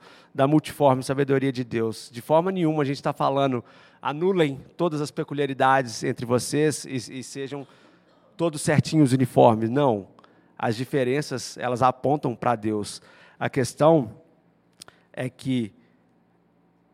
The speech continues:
essas diferenças, elas não podem ser a base sobre a qual estamos experimentando comunidade, sobre a qual estamos vivendo o corpo. Porque se a base pros nossos relacionamentos no corpo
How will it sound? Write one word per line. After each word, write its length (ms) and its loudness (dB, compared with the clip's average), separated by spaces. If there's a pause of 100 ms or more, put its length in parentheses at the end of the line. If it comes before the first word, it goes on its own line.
(160)
essas 340 0
diferenças, 760 -2
elas 240 4
não 180 6
podem 340 6
ser 200 0
a 100 6
base 560 2
sobre 300 0
a 40 0
qual 280 0
estamos 300 -6
experimentando 600 -8
comunidade, 640 -6
sobre 240 -2
a 40 0
qual 200 -2
estamos 300 -8
vivendo 280 -6
o 60 -2
corpo. 520 0 (640)
Porque 240 4
se 120 2
a 80 8
base 400 6
pros 200 -2
nossos 260 -2
relacionamentos 680 -2
no 80 0
corpo 540 4